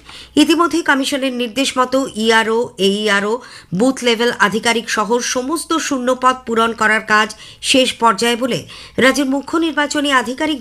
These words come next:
জানিয়েছেন। শুধুমাত্র তিন থেকে চার শতাংশ বুথে বিএলও নিয়োগ বাকি। মুখ্য নির্বাচনী আধিকারিকের দপ্তরের কর্তারা অতিরিক্ত জেলা শাসক, ইআরও এবং ওসি ইলেকশনের সঙ্গে ভিডিও কনফারেন্স করে এ ব্যাপারে গতি আনার নির্দেশ দিয়েছেন।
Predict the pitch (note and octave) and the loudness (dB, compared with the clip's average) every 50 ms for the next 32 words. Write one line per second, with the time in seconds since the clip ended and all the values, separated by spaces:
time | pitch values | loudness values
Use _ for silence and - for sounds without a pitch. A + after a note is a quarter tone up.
0 | - F3 D3 D#3 E3 E3+ D#3 - F#3+ D#3 C3 - - _ - - - - - - | -2 -2 -2 -2 -2 -2 -2 -2 -2 -4 -4 -8 -14 _ -20 -20 -20 -20 -12 -8
1 | - - E4 C#4 E4 D#4+ E4 D#4+ D#4+ D#4+ D#4 - - D#4+ E4+ F4+ F4+ F#4+ F4+ - | 0 2 2 2 4 2 0 0 -2 -6 -6 -2 0 0 0 0 0 -2 -4 -4
2 | E4+ C#4 E4+ D4 C4+ C4 - - D4+ D4 D#4 D4+ D4+ - - C4 F#3+ E3+ F3+ E3+ | -2 0 2 2 2 2 0 -4 -4 -4 -2 -2 -2 -2 -4 -4 -4 -4 -4 -2
3 | - G#3 G#3+ D4 - - - - - - - G#3 C4+ C#4+ C#4+ C#4+ D4 D4 C4+ A#3+ | 0 -2 -2 -2 -6 -14 -20 -20 -16 -6 0 4 4 6 6 4 2 0 -2 -2
4 | G#3 F#3+ E3 C#3 E3 D#3+ D#3+ E3 - E3+ D3 - - - _ - - - - - | -2 -4 -4 -2 -2 -4 -2 -2 -4 -4 -4 -4 -8 -16 _ -20 -20 -20 -18 -2
5 | - A#3+ C#4+ C#4 - D4 C#4 C4+ B3+ A3+ B3 B3 B3 C4 B3+ B3+ B3 A#3 A3 G#3 | 2 2 2 4 4 4 4 2 2 0 -2 -2 -2 -2 -2 0 0 0 0 -2
6 | A#3 A#3+ A#3 A3 A3+ A3 A#3 A3+ G3+ G3+ G#3 G3+ G3+ - A3 G#3+ G#3+ G3 G3 F#3+ | -2 -4 -4 -4 -2 -2 -2 0 0 0 -2 -2 -2 -2 -4 -2 -4 -2 -2 -2
7 | F3+ - - A3 A#3 G#3+ D3 - - - - - - - - G#3+ A3 G3+ A#3 G3+ | -2 0 -2 -2 -2 -2 -4 -6 -10 -16 -20 -20 -12 0 2 2 4 4 2 -2
8 | G#3 G3+ - G#3 F#3+ F3 G3+ F#3+ G3+ G#3 G3+ - G#3 G3 - G#3+ A3 G#3+ - - | -4 -2 -2 -2 0 0 2 2 0 0 -2 -4 -6 -4 -4 -4 -4 -6 -8 -8
9 | - F3+ F#3+ F#3 F3+ F3+ F3 G3 G#3+ A#3 - - - - - G3 G#3 A3+ G#3+ - | -2 2 2 4 4 2 0 -2 -4 -4 -8 -12 -14 -2 0 2 2 2 0 0
10 | F#3 G#3 A#3 A#3 - C4+ C4 A#3+ A3+ B3+ C4 C4 - C4 B3+ C4 B3 - B3 A#3 | -2 -2 0 0 0 -2 -2 -2 -2 -2 -4 -4 -4 -2 -2 -2 -2 -2 -2 -2
11 | B3 B3 G3+ G3+ G3+ G3 B3 C4+ C4 C4 A#3 A3 - A3+ A3+ A3+ G#3 - - G#3+ | -2 -2 -2 -2 -4 -2 -4 -2 0 0 -2 0 -2 -2 -4 -4 -4 -4 -2 0
12 | A3 B3+ D4 - - - - - - - C4 C4+ A#3+ C4+ C4+ - C#4+ C#4+ A#3 G#3 | 0 -2 -2 -6 -12 -20 -20 -14 -4 0 2 2 4 2 2 2 0 -2 0 0
13 | A3+ A#3+ A#3+ C4+ D4 C#4 C4+ C4 C4+ C4+ C4 C4 C4 B3+ C4 E4 E4 - - F3+ | -2 0 0 -2 -2 0 0 0 -2 -2 -2 -4 -4 -4 -4 -6 -6 -4 -2 -2
14 | D#3+ D#3 D3 - F3+ D#3 | -2 0 0 -2 -2 -4